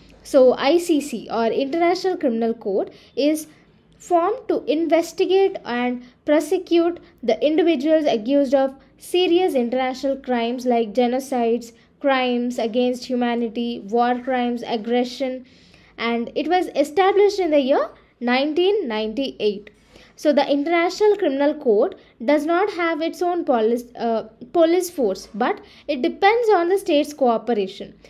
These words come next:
So this topic was in news because in July month,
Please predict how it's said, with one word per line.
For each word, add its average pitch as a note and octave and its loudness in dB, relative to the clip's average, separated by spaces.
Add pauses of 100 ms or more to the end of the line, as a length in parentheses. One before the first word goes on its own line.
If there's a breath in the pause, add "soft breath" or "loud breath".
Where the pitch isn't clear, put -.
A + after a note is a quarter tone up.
(160 loud breath)
So F#4+ 0
this D4+ 0
topic E4+ 2
was G4 4
in F4+ 0
news C4 0
because B3 -4 (240 soft breath)
in C#4 -2
July C4+ 2
month, C4 -4